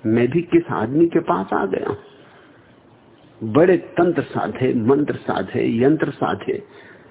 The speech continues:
और ये पागल मालूम होता है।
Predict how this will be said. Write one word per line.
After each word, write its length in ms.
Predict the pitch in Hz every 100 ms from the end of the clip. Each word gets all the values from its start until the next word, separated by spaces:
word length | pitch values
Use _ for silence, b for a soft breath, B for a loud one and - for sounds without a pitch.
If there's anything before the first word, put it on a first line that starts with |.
| B B _ _ _ - - - -
और 180 | 165 190
ये 140 | 226
पागल 480 | 214 - 156 170 269
मालूम 320 | 285 254 208
होता 260 | 139 - -
है। 140 | -